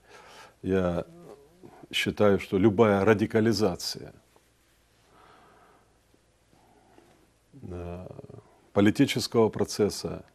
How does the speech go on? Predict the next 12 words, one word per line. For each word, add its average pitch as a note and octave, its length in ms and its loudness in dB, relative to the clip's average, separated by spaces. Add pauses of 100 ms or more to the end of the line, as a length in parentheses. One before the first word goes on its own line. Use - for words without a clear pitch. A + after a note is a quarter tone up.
(300)
она G2 520 -2 (1200)
приведет G#2+ 640 0
только C#3+ 320 0
к - 120 -14
негативным A2+ 720 -4 (280)
последствиям. - 760 -8 (720)
И B2 420 4
использовать, B2 880 2 (920)
э, F#2 460 -8 (200)
вот G2+ 300 -6 (580)
гражданские G#2+ 720 2
акции - 580 -4